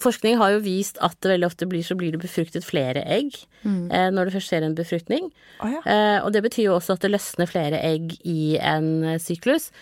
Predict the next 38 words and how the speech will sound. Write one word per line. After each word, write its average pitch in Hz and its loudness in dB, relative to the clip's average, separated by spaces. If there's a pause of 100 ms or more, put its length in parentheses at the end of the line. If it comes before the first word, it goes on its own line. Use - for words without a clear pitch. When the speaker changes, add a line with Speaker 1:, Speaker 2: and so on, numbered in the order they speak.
(120)
Speaker 3:
Mm. 220 0
Speaker 1:
Sånn 190 4
at, 185 -4
eh, 190 4
Speaker 2:
Og 185 6
det 220 6
gjør 190 6
det 190 2
alltid? - -2 (280)
Løsner 208 -2
flere 165 0
egg 180 -6
av 170 -2
gangen? 165 -2 (720)
Speaker 1:
Veldig 262 6
ofte - -2
i - 6
hvert 202 0
fall, 330 2
og 302 2
så 302 0
velger 247 4
kroppen 208 -2
ut 202 0
det 202 4
egget 170 2
som 196 0
er 170 2
liksom 185 2
befruktet, 185 -4
som 185 0
er 180 2
best 175 -4
Speaker 2:
Det 196 2
kuleste 160 6
Speaker 1:
egnet, 160 2
da. 339 6
Speaker 2:
egget. 320 0